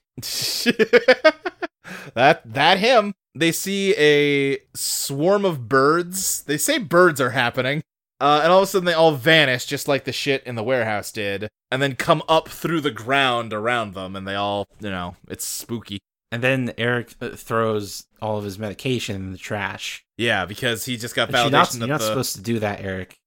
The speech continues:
Speaker 1: No, that seems like a bad way to dispose of your <laughs> medication.
Speaker 2: Eric, you're not supposed to,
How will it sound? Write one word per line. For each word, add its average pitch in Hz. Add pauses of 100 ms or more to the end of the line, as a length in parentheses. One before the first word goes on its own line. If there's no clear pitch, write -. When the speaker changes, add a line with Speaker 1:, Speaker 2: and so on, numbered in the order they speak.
Speaker 1:
No, 135
that 143
seems 170
like 143
a 135
bad 131
way 123
to 117
dispose 117
of 107
your 110
<laughs> -
medication. 131 (260)
Speaker 2:
Eric, 123
you're 120
not 135
supposed -
to, 117